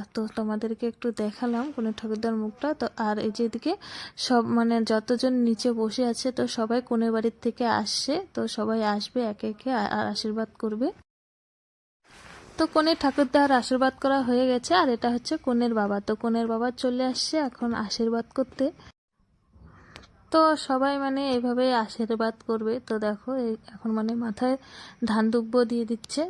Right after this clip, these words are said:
তো তারপর মানে কপালে তিলক দেবে, তারপরে মানে এইভাবে চানিটা ঘুরিয়ে সবাই আশীর্বাদ করবে। তো যারা যারা আশীর্বাদ করতেছে, তো এইভাবেই আমার ভাই মানে পায়ে হাত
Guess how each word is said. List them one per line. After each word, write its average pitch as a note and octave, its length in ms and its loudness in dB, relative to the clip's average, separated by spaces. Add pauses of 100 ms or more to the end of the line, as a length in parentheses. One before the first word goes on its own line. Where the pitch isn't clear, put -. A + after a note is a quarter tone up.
(100)
তো A#3 160 -2
তারপর G#3+ 480 -2
মানে A3+ 200 -2 (100)
কপালে G#3+ 380 -2 (480)
তিলক A3+ 460 2
দেবে, A3+ 240 2 (520)
তারপরে A3+ 520 0
মানে A#3+ 240 0
এইভাবে A3 320 0
চানিটা A3 520 0
ঘুরিয়ে A3 340 0
সবাই A3 360 -2
আশীর্বাদ G#3+ 540 -4
করবে। A3+ 240 -2 (1900)
তো G#4+ 140 2
যারা D4 300 6
যারা E4+ 260 4
আশীর্বাদ C4+ 420 0
করতেছে, C4 460 -2
তো D4 140 -2
এইভাবেই B3+ 540 4
আমার A#3+ 280 2
ভাই A3+ 280 0
মানে A#3 260 2 (440)
পায়ে A3+ 280 -2
হাত G#3+ 220 -4